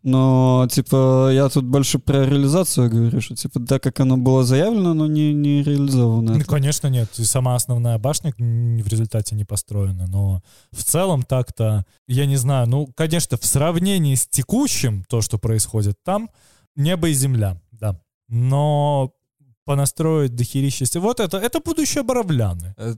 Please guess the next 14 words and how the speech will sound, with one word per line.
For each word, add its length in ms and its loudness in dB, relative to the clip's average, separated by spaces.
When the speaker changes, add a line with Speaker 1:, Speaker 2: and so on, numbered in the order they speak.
Speaker 3:
то, 160 0
что 140 -4
я 120 -2
вижу, 400 -4
это 340 -2
абсолютно 580 -6
мертвый, 680 -4
несоразмерный 880 -4
ничему 720 -4
вообще 340 -8
фасад. 600 -8
Speaker 2:
Да, 340 -2
да. 380 -2
Speaker 3:
С, 560 -2